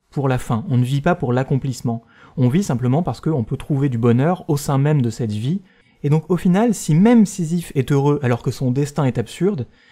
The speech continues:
ça veut dire que chaque personne peut trouver du sens dans sa vie. Il suffit en fait, et pour le coup suffire c'est assez, c'est assez énorme comme tâche, mais la tâche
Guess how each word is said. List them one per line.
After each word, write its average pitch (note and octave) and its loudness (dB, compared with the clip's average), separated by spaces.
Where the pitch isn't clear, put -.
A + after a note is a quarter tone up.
ça - 0
veut C#3 0
dire G#3 0
que C#3 -2
chaque G3+ -4
personne E3+ 0
peut G#3 2
trouver F3+ 2
du C3+ 0
sens - -6
dans C3+ 0
sa C3+ -2
vie. A2 -4
Il E3 0
suffit G3+ -2
en D3 2
fait, C3+ -4
et - -6
pour C#3 -4
le B2+ -2
coup D#3+ 0
suffire E3 -2
c'est C3 -8
assez, A#2 -4
c'est - -12
assez A#2+ -8
énorme D#3+ 2
comme B2 0
tâche, E3 -4
mais B2+ 2
la C3 -2
tâche - 0